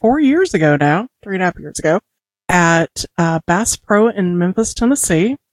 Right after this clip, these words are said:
Um, they, they rehabbed a concert facility that's a big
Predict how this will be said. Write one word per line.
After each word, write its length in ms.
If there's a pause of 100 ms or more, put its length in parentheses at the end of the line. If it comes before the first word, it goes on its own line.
(320)
Um, 680 (300)
they, 720 (280)
they 220 (120)
rehabbed 880
a 500 (500)
concert 680
facility 580
that's 220
a 60
big 220